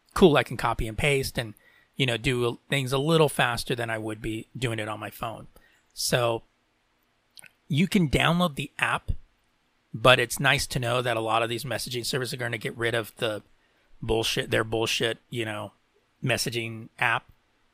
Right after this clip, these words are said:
'cause nobody really used them anyway. And if you are, you're just doing the internet really, really wrong. And lastly, um,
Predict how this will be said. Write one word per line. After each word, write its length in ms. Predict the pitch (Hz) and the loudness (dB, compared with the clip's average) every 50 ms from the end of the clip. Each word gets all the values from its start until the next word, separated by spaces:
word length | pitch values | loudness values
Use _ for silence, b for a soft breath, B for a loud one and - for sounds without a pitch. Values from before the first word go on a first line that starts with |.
| _ _ - | _ _ -2
'cause 140 | - 151 | 2 6
nobody 240 | 151 165 147 110 113 | 6 6 6 6 2
really 220 | 107 107 107 107 104 | -4 -8 -10 -10 -10
used 180 | 107 104 - | -8 -8 -6
them 120 | - 113 113 | -4 -4 -4
anyway. 260 | 113 110 107 107 107 | -6 -6 -8 -8 -6
And 80 | 113 | -6
if 120 | 117 113 - | -4 -2 0
you 140 | 160 143 143 | 0 2 2
are, 160 | 135 127 117 | 2 2 0
you're 160 | 117 131 135 | 0 -2 -4
just 300 | 120 - 120 - - - _ _ _ _ _ _ _ - | -6 -6 -8 -10 -12 -16 _ _ _ _ _ _ _ -10
doing 240 | - - 123 110 104 | -6 -4 -4 -2 -4
the 100 | 107 107 | -6 -6
internet 380 | - - 110 107 107 110 - - _ _ _ _ _ | -8 -8 -10 -8 -8 -8 -10 -10 _ _ _ _ _
really, 600 | 175 143 135 143 147 151 160 160 151 139 120 110 | -4 0 2 2 4 6 6 6 4 4 2 -2
really 260 | 107 110 107 101 107 | -4 -4 -6 -6 -6
wrong. 380 | 110 110 107 107 110 110 110 110 - - - _ _ _ _ _ _ _ _ _ _ _ _ _ _ _ _ _ _ _ _ _ _ _ _ _ - | -8 -8 -8 -10 -10 -10 -14 -16 -20 -20 -20 _ _ _ _ _ _ _ _ _ _ _ _ _ _ _ _ _ _ _ _ _ _ _ _ _ 0
And 640 | 220 233 233 226 226 226 226 220 208 190 175 156 B B B B B B B B B - - _ _ _ _ _ _ _ _ _ _ _ _ _ | 2 2 2 2 2 2 2 2 0 0 -2 -4 B B B B B B B B B -20 -20 _ _ _ _ _ _ _ _ _ _ _ _ _
lastly, 800 | - 143 151 151 156 151 151 143 - - - 117 113 113 120 120 - - _ _ _ _ _ _ _ _ _ _ _ _ b b b b b b b b b b _ _ _ - | -4 -2 2 4 4 4 2 2 -2 -4 -6 -6 -6 -6 -8 -10 -14 -20 _ _ _ _ _ _ _ _ _ _ _ _ b b b b b b b b b b _ _ _ -6
um, 520 | - 131 127 127 127 123 123 117 117 120 | -2 0 2 2 2 0 -2 -4 -8 -12